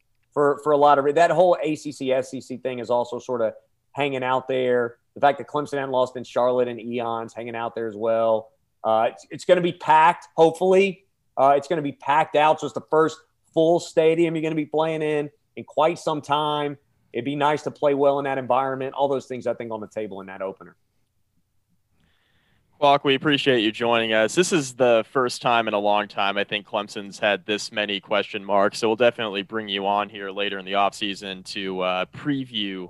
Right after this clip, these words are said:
Speaker 2: the season, to see if we're feeling any differently coming out of spring and maybe, you know, getting some nose out of summer and potentially fall camp, depending on when we talk to you. But, uh, in the meantime, where can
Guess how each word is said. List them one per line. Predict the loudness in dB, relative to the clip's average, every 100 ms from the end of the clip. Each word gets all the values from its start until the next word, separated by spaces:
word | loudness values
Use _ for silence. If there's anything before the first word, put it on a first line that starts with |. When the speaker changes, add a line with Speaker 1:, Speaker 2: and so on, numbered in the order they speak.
| -16
Speaker 2:
the | -14
season, | -8 -6 -6 -6 -8 -10
to | -14
see | -8 -4 -2
if | -2 -2
we're | -4
feeling | -2 -2 0 -2
any | -4 -4
differently | -4 -4 -8 -8 -8
coming | -6 -6 -2
out | -2
of | -4
spring | -10 -6 -2 -2 -4 -8
and | -4
maybe, | -4 -2 -4 -6 _ _ _ _ _ _
you | -2
know, | -2 -2
getting | -2 -2 -4
some | -4
nose | 0 2 2
out | 0
of |
summer | 0 -2 0 -2
and | -4 -8 _ _ -20
potentially | -6 -6 -4 -6
fall | 0 0 0
camp, | -2 -4 -4
depending | -4 -2
on | -2
when | -2
we | -2
talk | -2 -2 -4
to | -6
you. | -4
But, | 0 0 -2 _ _ _ 0
uh, | 2 2
in | 2
the | 2
meantime, | 2 0 2 2 4
where | 2
can | 2 -2 -4